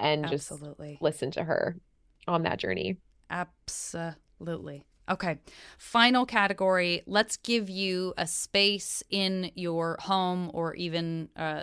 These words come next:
Speaker 2: w-, wherever you happen to be, uh, where there's a, a, a sort of extra magical room that isn't taking up space but can be as big or as small as you want.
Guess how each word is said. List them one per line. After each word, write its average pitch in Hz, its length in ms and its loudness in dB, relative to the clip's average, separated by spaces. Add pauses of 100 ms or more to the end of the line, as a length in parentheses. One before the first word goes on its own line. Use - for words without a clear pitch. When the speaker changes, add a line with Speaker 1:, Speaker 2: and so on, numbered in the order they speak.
(120)
Speaker 2:
w-, 165 200 -10
wherever 175 400 2
you 160 160 -4
happen 156 320 0
to - 100 -8
be, 151 400 -4 (380)
uh, 165 340 4
where 165 640 0
there's 185 320 2
a, 170 280 2
a, 175 200 0
a 175 80 0
sort 196 200 0
of 175 140 -4
extra - 400 -2
magical 156 480 0
room 151 460 -2 (260)
that 170 320 6
isn't 180 220 -2
taking 165 340 -4
up 151 80 -4
space 147 400 -2
but - 300 -4
can 180 180 -2
be 156 160 0
as 147 140 -4
big 156 300 -4
or 151 100 -2
as 151 120 -4
small 151 300 -2
as 151 140 -6
you 156 120 -4
want. 143 360 -6